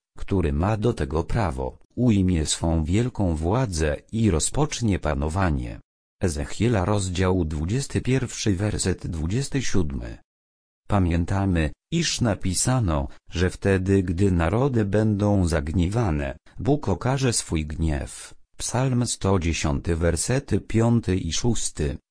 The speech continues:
Malachiasza, rozdział czwarty, werset pierwszy. I nastąpi czas sądzenia umarłych oraz nagradzania wszystkich,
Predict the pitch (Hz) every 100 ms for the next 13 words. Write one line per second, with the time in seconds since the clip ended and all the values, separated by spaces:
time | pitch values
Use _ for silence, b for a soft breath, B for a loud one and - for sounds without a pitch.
0 | - 92 87 87 - 92 92 95 90 104
1 | 95 87 92 90 80 - 135 139 101 87
2 | 104 76 - 92 - 82 67 - - -
3 | - - _ _ _ - 110 95 87 80
4 | - 143 156 - 90 - 85 110 - -
5 | _ - - 113 120 135 123 120 - 85
6 | 101 123 113 92 - 82 82 82 - 95
7 | 90 87 92 95 123 113 80 - - 90
8 | - - - - -